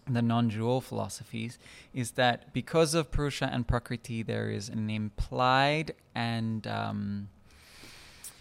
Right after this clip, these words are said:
it's a, a,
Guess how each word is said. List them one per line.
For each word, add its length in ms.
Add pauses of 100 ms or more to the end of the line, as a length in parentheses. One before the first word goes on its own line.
(800)
it's 480
a, 360 (220)
a, 480